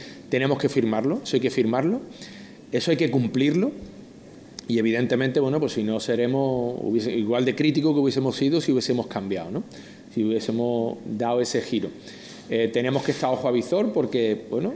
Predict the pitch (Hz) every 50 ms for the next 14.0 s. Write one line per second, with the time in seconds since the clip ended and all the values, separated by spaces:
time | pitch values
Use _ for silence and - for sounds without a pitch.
0 | 349 - - 117 110 110 107 104 101 98 101 - - - - - - - - -
1 | 165 135 139 139 139 139 127 139 131 127 117 123 120 117 131 143 156 185 185 156
2 | 143 131 135 135 127 135 127 123 123 131 135 131 135 131 127 127 127 - 127 127
3 | 117 - 120 110 - - 170 226 311 330 - - - - - - - - - -
4 | - 123 123 127 127 131 127 127 127 127 127 123 123 120 127 - - 131 123 113
5 | 117 117 117 120 - 123 120 123 127 131 123 131 123 117 131 156 185 220 214 -
6 | 131 117 - - 139 131 127 131 120 127 123 113 - 127 117 127 123 143 196 294
7 | - - - - - - - - - - - - - 120 - - 151 135 139 143
8 | 143 139 139 - 131 131 120 120 120 120 120 120 117 107 110 120 107 104 120 127
9 | - - 143 139 135 131 123 123 123 120 117 117 117 110 113 110 117 123 - 139
10 | 127 123 - - 123 - 123 120 - - 156 139 127 120 113 110 101 92 95 101
11 | - - - 117 110 - - 110 107 101 - 120 110 98 90 - - - - -
12 | - - - - - - - - - - 117 - 127 113 117 127 156 233 339 349
13 | - - 120 117 117 117 113 127 131 127 127 127 123 123 123 120 117 117 123 -